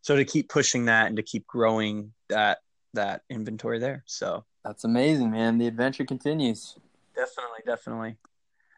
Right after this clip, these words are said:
Speaker 2: Well, it's, uh, it's always a pleasure, uh, talking adventure and growth,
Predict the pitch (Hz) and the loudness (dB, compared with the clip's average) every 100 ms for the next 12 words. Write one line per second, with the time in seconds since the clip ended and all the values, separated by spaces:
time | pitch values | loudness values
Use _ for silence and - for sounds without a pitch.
0 | _ 143 143 151 - - 131 - 151 143 | _ 6 8 8 2 -12 -12 0 2 4
1 | 143 - 151 151 147 143 151 147 147 147 | 2 -2 -6 -6 -12 -10 -8 -8 -12 -12
2 | 143 143 135 135 139 - 135 135 151 143 | -10 -8 -6 -6 -6 -10 -10 -10 -14 -16
3 | 139 139 135 _ - 120 120 131 143 143 | -14 -16 -18 _ -20 -18 -12 -12 -12 -14
4 | 131 110 123 135 139 | -16 -14 -6 -4 -6